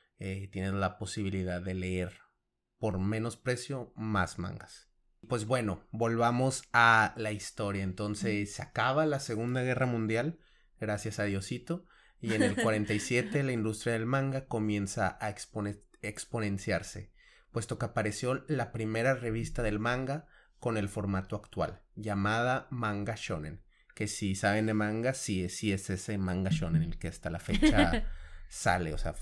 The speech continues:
Speaker 1: es realmente un boom. Y bueno, hay que platicar un poquito cómo es esto, o sea, en Japón,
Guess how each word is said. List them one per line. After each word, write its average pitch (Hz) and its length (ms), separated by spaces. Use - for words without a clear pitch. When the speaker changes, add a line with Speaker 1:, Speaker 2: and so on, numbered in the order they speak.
Speaker 1:
es - 300
realmente 113 640
un 113 180
boom. 127 280
Y 101 580
bueno, 92 440
hay 101 600
que - 100
platicar 98 580
un 110 260
poquito - 420
cómo 113 260
es - 340
esto, 110 400
o 90 60
sea, 90 380
en 98 340
Japón, 127 640